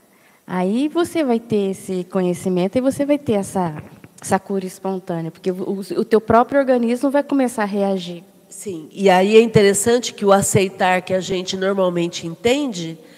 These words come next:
Speaker 2: é aceitar ficando quietinha.
Speaker 1: Não.
Speaker 2: "Ah, foi Deus que quis. Ai, Deus escreve to-, certo por linhas tortas", né? Gente, nós não estamos falando de psicologia barata. <laughs> Por favor,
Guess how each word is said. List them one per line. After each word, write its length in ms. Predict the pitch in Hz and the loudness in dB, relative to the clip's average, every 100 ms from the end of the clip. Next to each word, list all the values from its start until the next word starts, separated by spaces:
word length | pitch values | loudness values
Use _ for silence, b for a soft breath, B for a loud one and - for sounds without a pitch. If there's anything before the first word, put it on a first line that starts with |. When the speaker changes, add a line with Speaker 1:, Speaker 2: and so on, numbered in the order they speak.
| B B | B B
Speaker 2:
é 160 | - 185 | 2 4
aceitar 640 | 202 - 214 214 208 214 | 6 4 2 2 2 2
ficando 420 | 220 233 214 208 | 0 -4 -2 -2
quietinha. 800 | 226 233 240 - 202 196 175 165 - B B | -2 -2 -2 -4 -6 -4 -6 -6 -10 B B
Speaker 1:
Não. 100 | 202 | 0
Speaker 2:
"Ah, 240 | 180 214 226 | 6 8 6
foi 220 | 214 208 | 6 6
Deus 300 | 185 220 214 | 8 6 6
que 160 | - | -6
quis. 800 | 226 - 196 214 226 202 180 - - B B | -6 -4 -2 0 0 0 0 -4 -10 B B
Ai, 320 | B 190 226 220 | B 4 6 6
Deus 280 | 185 226 | 8 8
escreve 500 | 220 208 226 214 208 | 8 2 4 4 4
to-, 400 | 220 - 208 190 170 180 190 | -2 2 2 2 -2 -2 0
certo 400 | - 190 214 214 | 6 6 6 4
por 240 | 208 208 | 4 4
linhas 340 | 208 208 202 - | 6 4 4 2
tortas", 800 | - 170 202 190 190 165 160 | 6 8 8 4 2 -2 -2
né? 260 | - 196 254 - B B B | 0 0 0 -4 B B B
Gente, 340 | 180 233 214 | 4 4 4
nós 200 | 208 202 | 4 4
não 100 | 220 | 4
estamos 400 | 226 - 240 254 | 0 4 2 2
falando 340 | - 226 220 | 2 4 4
de 100 | 220 | 2
psicologia 720 | 233 180 240 233 226 226 208 214 | -2 -2 0 4 4 4 4 4
barata. 1080 | 220 277 247 190 175 - - 175 - 170 - | 6 4 4 0 0 -2 -2 -4 -8 -16 -16
<laughs> 380 | 247 - - - | -20 -20 -20 0
Por 240 | 233 226 | 4 4
favor, 600 | 214 285 269 226 185 170 | 4 0 2 2 2 0